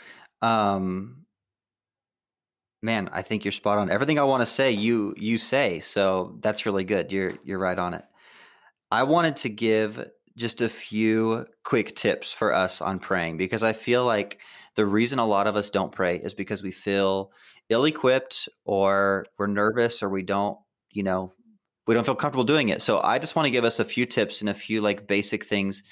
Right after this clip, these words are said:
that can help us. Um, these aren't, like, hard and fast rules, but they're just, they are things that can kinda get you going if, if you need some help. So one is, and you already mentioned this, but silence is a big part of prayer. Like you said, prayer is a conversation, and that's so right. We talk,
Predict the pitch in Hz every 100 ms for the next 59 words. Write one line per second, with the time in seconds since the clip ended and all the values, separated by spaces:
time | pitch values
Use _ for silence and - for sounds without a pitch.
0 | - - _ 131 123 104 117 123 131 -
1 | - - _ _ _ _ _ - 101 101
2 | 95 123 131 107 120 - 117 123 120 113
3 | 110 104 117 - 107 101 95 95 - -
4 | 92 95 101 101 92 92 101 95 92 -
5 | 95 98 92 90 - - 92 95 90 98
6 | 95 85 - 90 82 - - - - 104
7 | 127 131 117 - - 107 104 98 - 110
8 | 131 117 107 117 95 87 - 98 - -
9 | - 117 139 104 98 - - _ _ _
10 | _ 110 110 87 113 110 - 101 95 -
11 | 90 80 85 92 98 110 107 107 - -
12 | 104 101 98 104 95 95 - 95 - 92
13 | 92 90 - 101 90 90 85 90 - -
14 | 87 92